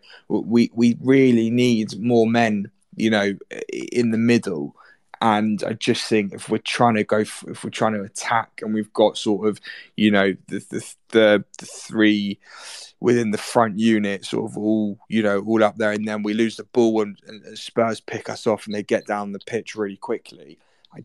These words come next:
just, I just don't see how you cannot play th-, three in the middle, um, because they will, you know, Burnley exposed us pretty quickly. Um, so if you think about the likes of Maddison, Son, Kulusevski, I mean,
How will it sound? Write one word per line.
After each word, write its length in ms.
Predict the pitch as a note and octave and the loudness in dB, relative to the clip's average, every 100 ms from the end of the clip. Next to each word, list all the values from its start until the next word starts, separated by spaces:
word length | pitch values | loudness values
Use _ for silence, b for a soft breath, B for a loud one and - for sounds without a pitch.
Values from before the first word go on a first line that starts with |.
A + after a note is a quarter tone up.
| - | -6
just, 360 | B2+ A2 - _ | -4 -4 -8 _
I 60 | - - | -14 -14
just 320 | - A2 - | -10 -8 -4
don't 240 | A2 G#2 - | -4 -4 -6
see 300 | - A#2+ A2+ | -6 -4 -4
how 180 | F#2+ A2+ | -6 -8
you 160 | G#2 | -8
cannot 640 | - - G#2+ G#2+ A2 G#2 - | -10 -6 -2 0 0 -2 -6
play 420 | - G#2+ G#2+ F#2+ b b b b _ | -4 0 0 -2 b b b b _
th-, 180 | - - - | -16 -14 -14
three 380 | - B2 A2 | -6 2 2
in 100 | G2+ | 2
the 60 | G2+ | 0
middle, 420 | A2+ A#2 F#2+ - _ _ | 0 0 -2 -10 _ _
um, 520 | A2 A2 G#2 G2+ B2 - | -2 -2 -2 -6 -8 -12
because 300 | G#2+ A2 G#2+ | -4 -2 4
they 140 | G#2+ | 4
will, 240 | G2+ A2 - | 4 -2 -6
you 200 | A2+ A2 | -6 -6
know, 100 | G#2 - B B | -6 -12 B B
Burnley 640 | B2+ A#2+ A#2 G#2+ G#2 F#2 - | 4 6 4 6 6 4 0
exposed 720 | A2+ - - - A2+ G#2+ - | -2 -2 -2 2 2 2 -4
us 160 | F2+ - | -6 -10
pretty 340 | - A3+ - G#2 | -8 -8 -8 -4
quickly. 640 | - A2 - D2 - - b b b - | -2 -2 -6 -12 -12 -18 b b b -4
Um, 560 | G#2 G2+ G2 G2 F#2+ - _ _ _ _ | -2 0 -2 -2 -6 -10 _ _ _ _
so 220 | - A2+ A2 | -2 2 2
if 160 | - | -2
you 80 | - | -12
think 300 | - G#2+ F#2+ | -2 -2 -2
about 240 | G2+ G2+ | 0 0
the 80 | G2+ | 0
likes 420 | G2+ F#2+ F#2 - | -2 -2 -4 -8
of 100 | G2+ | -8
Maddison, 880 | G#2 G#2 G#2 G2+ - G#2+ G2+ G2 G2 | -4 -2 -2 -4 -2 2 2 2 -2
Son, 640 | G2 - G#2+ G2+ G2 G2+ G2 | -6 0 2 4 2 -2 -8
Kulusevski, 960 | G#2+ G2+ - A2 G2+ - - G2+ G2 | -10 -12 -6 -6 -6 -12 -6 -6 -4
I 40 | G#2 | -8
mean, 240 | G#2 | -8